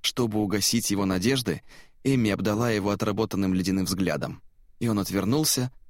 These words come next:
словно получил пощечину. "Мне они кажутся просто интересными",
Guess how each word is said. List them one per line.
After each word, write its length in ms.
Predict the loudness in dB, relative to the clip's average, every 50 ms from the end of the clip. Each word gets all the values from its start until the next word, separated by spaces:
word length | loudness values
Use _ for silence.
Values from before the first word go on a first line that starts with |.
| -10
словно 360 | -8 -4 -2 0 0 0 0 0
получил 400 | 0 -2 0 0 0 0 0 0
пощечину. 680 | -2 -2 0 0 -2 -2 -4 -4 -6 -6 -8 -10 -12 -16 -20 -20 -20 -20 _ -20 -20 -20 -20 -20 _ -20 -20 -20 -20 -20 -20 -20 -20 -20 -20 -20 -20 -20 -20 -20 -12 -4
"Мне 340 | -2 0 2 2 2 2
они 160 | 2 2 0 0
кажутся 400 | 0 -2 -2 -2 -2 -2 -2 -2
просто 320 | 0 0 0 0 0 0
интересными", 680 | 0 2 0 0 0 0 0 0 -4 -4 -6 -6 -10